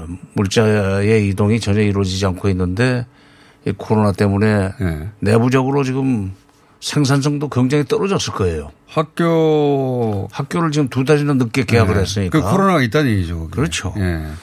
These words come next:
Speaker 1: 그런데 지금 금년이 노동당 창건 칠십오 주년일 뿐만 아니라 이천십육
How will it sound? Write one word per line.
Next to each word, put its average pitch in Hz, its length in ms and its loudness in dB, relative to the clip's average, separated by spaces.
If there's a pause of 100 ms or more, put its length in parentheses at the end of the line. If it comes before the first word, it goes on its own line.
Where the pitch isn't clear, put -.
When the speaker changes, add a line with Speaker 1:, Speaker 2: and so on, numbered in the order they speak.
(540)
Speaker 1:
그런데 143 300 2
지금 120 200 0
금년이 139 800 2
노동당 123 460 2
창건 131 840 2
칠십오 120 500 0
주년일 113 800 2
뿐만 101 340 0
아니라 95 540 0 (680)
이천십육 160 1200 0